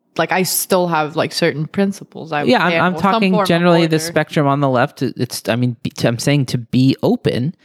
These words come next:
Speaker 2: is to start to question truths. Why is that true? Why is it good to be good to people? Oh, it turns out some of these rules are just true because they're axioms. You just have to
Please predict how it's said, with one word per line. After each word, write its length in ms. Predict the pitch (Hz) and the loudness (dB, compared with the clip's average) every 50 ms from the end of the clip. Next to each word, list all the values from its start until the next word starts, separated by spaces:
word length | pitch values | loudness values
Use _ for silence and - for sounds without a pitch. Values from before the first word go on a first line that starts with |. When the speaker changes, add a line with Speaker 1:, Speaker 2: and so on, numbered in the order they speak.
| _ _ _ | _ _ _
Speaker 2:
is 220 | - 131 135 123 - | -2 -2 -2 -2 -2
to 120 | - - | -4 -6
start 400 | 135 - - - 127 135 139 - - | -6 -4 -2 -2 -2 -2 -2 -2 -4
to 80 | 143 | -6
question 680 | - - 131 113 113 - - - 117 104 92 110 131 - _ _ _ _ _ _ _ _ _ _ _ _ _ - | -4 -2 -2 -2 -2 -4 -4 -2 -2 -2 -2 -2 -6 -8 _ _ _ _ _ _ _ _ _ _ _ _ _ -6
truths. 540 | - - 262 202 135 - - - - - - _ _ _ _ _ _ _ _ _ _ _ _ _ _ | 0 2 2 2 2 0 -6 -12 -12 -12 -14 _ _ _ _ _ _ _ _ _ _ _ _ _ _
Why 200 | - 131 135 151 | -2 0 0 0
is 80 | 160 147 | 2 2
that 160 | 170 170 160 | 2 0 2
true? 280 | - 208 202 156 120 - _ _ _ _ _ _ _ _ _ _ _ _ _ _ _ _ _ _ _ _ _ _ _ - - - _ _ _ | 2 2 4 2 2 0 _ _ _ _ _ _ _ _ _ _ _ _ _ _ _ _ _ _ _ _ _ _ _ -20 -20 -20 _ _ _
Why 200 | - 131 131 143 | -2 0 2 2
is 120 | 151 139 | 2 2
it 100 | 151 131 | 2 2
good 140 | - 151 143 | 0 0 0
to 60 | 143 | 0
be 120 | 131 143 131 | 0 0 2
good 180 | 135 151 151 | 2 0 0
to 60 | 156 147 | 0 0
people? 400 | - 104 - - - 82 - - _ _ _ _ _ _ _ _ _ _ - | 0 0 0 0 -2 -4 -4 -6 _ _ _ _ _ _ _ _ _ _ -2
Oh, 140 | 160 170 151 | 0 2 2
it 100 | 131 113 | 2 0
turns 240 | - 151 143 131 156 | 0 0 0 0 0
out 140 | 143 135 - | 0 -2 -2
some 220 | - - 139 143 | -2 -2 0 2
of 80 | 147 127 | 2 2
these 260 | 131 127 117 - - - | 4 2 2 0 -2 -4
rules 420 | 147 120 127 135 135 123 123 113 - - - - | -2 2 4 4 4 4 2 0 -2 -8 -8 -6
are 140 | - 113 | -4 -4
just 260 | - - 135 127 - - | -2 -2 -2 -2 -4 -4
true 260 | - - 127 127 123 | -2 0 0 0 2
because 640 | 120 123 110 - - - 117 - - - - - - _ _ _ _ _ _ _ _ - | 0 -2 -4 -2 -2 -4 -4 -4 -4 -8 -14 -16 -20 _ _ _ _ _ _ _ _ -4
they're 120 | 127 120 73 | -4 -2 -2
axioms. 540 | 117 117 - - - 117 90 76 - - | -2 -4 -6 -6 -6 -4 -4 -6 -6 -6
You 60 | - 110 | -6 -4
just 180 | 120 117 - | -4 -4 -4
have 280 | - - 127 120 - - | -4 -6 -6 -6 -6 -2
to 160 | - 117 - | -2 -2 -2